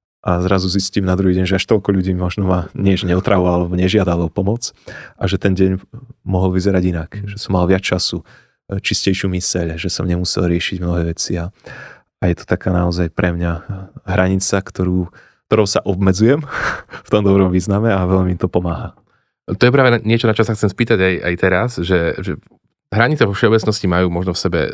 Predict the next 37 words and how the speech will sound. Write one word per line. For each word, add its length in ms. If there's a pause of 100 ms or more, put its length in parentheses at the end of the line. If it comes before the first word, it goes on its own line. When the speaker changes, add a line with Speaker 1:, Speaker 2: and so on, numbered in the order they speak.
(120)
Speaker 2:
zároveň 400
tú 80
negatívnu, 560
ako 160
si 80
na 80
začiatku 240
hovoril, 240
že 80
niečomu 240
hovoríš 240
nie, 160
ale 240
zároveň 240
niečomu 240
hovoríš 320
áno. 320 (420)
Čo 380
z 80
toho, 160
čo 140 (200)
si 220
spomenul, 400
alebo 240
možno 160
aj 80
čo 80
si 160
nespomenul, 480 (260)
je 140
pre 160
teba, 500
e, 40 (640)
ťažké, 480
že 160
je 80
to 100